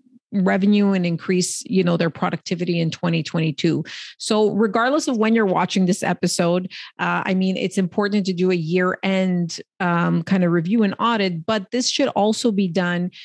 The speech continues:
you know, on a regular basis to make sure that, you know, your business is running as smoothly as possible and you're taking a look at these things before,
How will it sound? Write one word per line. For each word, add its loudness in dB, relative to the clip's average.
you 0
know, 2
on 2
a 2
regular 2
basis 0
to -4
make -2
sure 0
that, -2
you 2
know, 0
your 0
business 0
is -2
running 0
as -2
smoothly 2
as 0
possible -2
and 0
you're -2
taking -2
a 2
look 0
at -2
these -4
things 0
before, 2